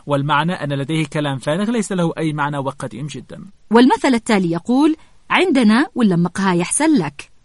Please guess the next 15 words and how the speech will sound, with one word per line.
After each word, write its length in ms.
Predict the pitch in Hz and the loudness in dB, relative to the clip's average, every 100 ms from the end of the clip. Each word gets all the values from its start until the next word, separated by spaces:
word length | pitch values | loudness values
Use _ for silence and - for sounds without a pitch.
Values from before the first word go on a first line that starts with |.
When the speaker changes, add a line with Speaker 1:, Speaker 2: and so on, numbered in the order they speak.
| - - | -20 -2
Speaker 2:
وإلا 540 | 202 - 381 247 180 330 359 | 0 2 4 4 4 0 2
يدل 580 | 247 185 208 185 254 330 - - | 0 2 0 2 0 0 -8 2
أم، 320 | 226 185 151 - - - | 6 6 2 -10 -20 -4
ومقهاية 840 | 240 330 277 - 214 180 170 233 311 | 0 2 0 0 0 2 2 0 0
يقصد 480 | 233 - - 175 170 302 | 0 0 -4 -4 -2 -2
المقهاية. 640 | 320 311 185 160 135 101 - - | 0 -2 -4 -6 -8 -14 -16 -10
Speaker 1:
وقصة 560 | 185 220 240 - 285 254 202 | 2 2 2 0 -2 0 0
المثل 380 | 160 160 160 | -2 -2 -2
أنه 220 | 147 160 156 | -2 -2 -2
التقى 360 | 143 156 147 | -2 -2 -2
ضيف 260 | 139 196 165 | -2 -4 -4
بصديق 480 | 151 143 147 151 147 | -6 -6 -6 -6 -4
له 220 | 147 156 | -4 -4
من 140 | 147 | -4
بلدة 300 | 123 147 147 | -4 -4 -4